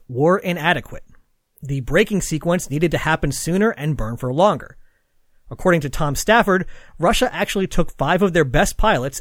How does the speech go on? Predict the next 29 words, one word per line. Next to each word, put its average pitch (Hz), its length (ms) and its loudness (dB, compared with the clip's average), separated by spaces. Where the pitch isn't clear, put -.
and 131 100 -8
put 190 140 4
them 185 140 2
in 165 60 0
the 143 80 -2
simulator 147 680 -2
with 135 160 -8
the 123 80 -8
same 214 320 2
situation 151 600 -2
and 123 160 -8
the 113 60 -6
same 190 360 0
procedures 143 640 0
as 123 220 -10
Tabliev. - 520 -2
Not 139 360 -2
only 214 240 6
did 170 240 0
all 180 180 2
five 180 360 2
of 143 80 -2
them 156 120 -4
fail 175 300 -4
to 156 120 -8
successfully 165 540 -4
complete 156 380 -4
the 165 80 -6
docking, 170 520 2